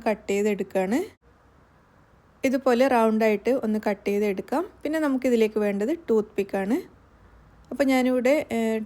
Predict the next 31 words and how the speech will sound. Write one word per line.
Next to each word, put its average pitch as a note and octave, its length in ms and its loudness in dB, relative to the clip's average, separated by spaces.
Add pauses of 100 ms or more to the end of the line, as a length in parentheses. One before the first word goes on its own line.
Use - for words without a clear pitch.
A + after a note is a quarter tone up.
ടൂത്ത് A3+ 260 0
പിക്കും A#3+ 280 -4
കൂടി A#3+ 180 0
എടുത്ത് G#3 280 -2
വെച്ചിട്ടുണ്ട്. G3 500 -4
അതിനുശേഷം A3+ 920 -4 (400)
രണ്ട് B3 300 4
ഭാഗത്തുമായിട്ട് A3+ 680 0
ഞാൻ A3 260 -2
ടൂത്ത് G3+ 240 -2
പിക്ക് F#3+ 180 -6
ഇതുപോലെ G#3 380 -6
കുത്തി G3+ 260 -8
കൊടുക്കുന്നുണ്ട്. G3+ 600 -6
ഇത് A3+ 140 0
ഇളകി G#3 360 -2 (100)
പോവാതിരിക്കാൻ G3+ 640 -4
വേണ്ടിയിട്ടാണ്. G3+ 560 -4 (440)
ഈ C4+ 60 0
ഒരു C4+ 180 2
ഷേപ്പിൽ A3+ 500 0
നമുക്ക് A3 360 -2
കിട്ടണം G3 340 -6
നമ്മൾ G3 200 -4
ഫ്രൈ G3 280 -2
ചെയ്യുന്ന G3 260 -6
സമയത്ത്. G3+ 380 -8
അതിനായിട്ട് G#3+ 400 -2
രണ്ട് G#3+ 320 0
ഭാഗത്തും G#3+ 520 -2
ഇതേപോലെ G#3+ 480 -2